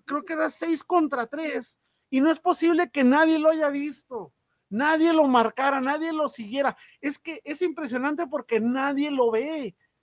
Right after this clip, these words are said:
nadie lo pela. O sea, el señor toca la pelota y empieza a correr solo, solo, solo, va solo, solo, llega, pase, gol.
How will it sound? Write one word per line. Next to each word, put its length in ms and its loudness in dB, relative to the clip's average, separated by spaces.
nadie 380 0
lo 180 -4
pela. 420 0
O 40 2
sea, 120 -4
el 140 -4
señor 420 -4
toca 300 -4
la 180 -2
pelota 640 2
y 100 -6
empieza 440 -6
a 40 -8
correr 380 -2
solo, 400 -4
solo, 320 -2
solo, 340 -4
va 140 -2
solo, 320 -4
solo, 320 -4
llega, 340 -2
pase, 380 -4
gol. 320 4